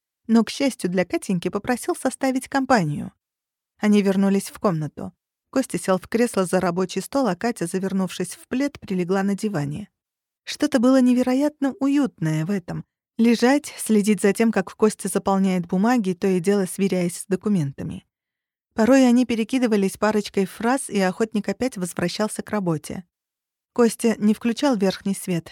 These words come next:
ему хватало настольной лампы. Комната погрузилась в уютный полумрак, где-то за окном бушевала осенняя непогода. «Здесь так тихо, так спокойно,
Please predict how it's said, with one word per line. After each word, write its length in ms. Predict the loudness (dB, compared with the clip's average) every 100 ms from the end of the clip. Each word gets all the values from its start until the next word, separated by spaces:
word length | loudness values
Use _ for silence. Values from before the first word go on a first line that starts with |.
| -4
ему 240 | 0 0
хватало 440 | 0 -4 -2 0 0
настольной 440 | -2 -2 0 0
лампы. 440 | 2 0 -2 -8 -14 _ _ _ _ _ _ _
Комната 400 | 0 2 2 0
погрузилась 640 | -2 0 0 2 0 -2
в 60 | -2
уютный 340 | 0 0 -2 -4
полумрак, 600 | -2 -2 -2 -4 -6 -10 -6
где-то 420 | -4 -2 -2 -2
за 220 | -2 -4
окном 260 | -2 -2 -2
бушевала 460 | -4 -6 -4 -4
осенняя 480 | -4 -4 -2 0 -2
непогода. 640 | -2 -4 -6 -6 -6 -10 -14 _ _ _ _ _
«Здесь 320 | -8 -4 -4 -4
так 240 | -10 -10
тихо, 460 | -8 -10 -10 -16 -16 _ _ _
так 200 | -12 -12
спокойно, 760 | -12 -12 -12 -8 -6 -6 -8 -14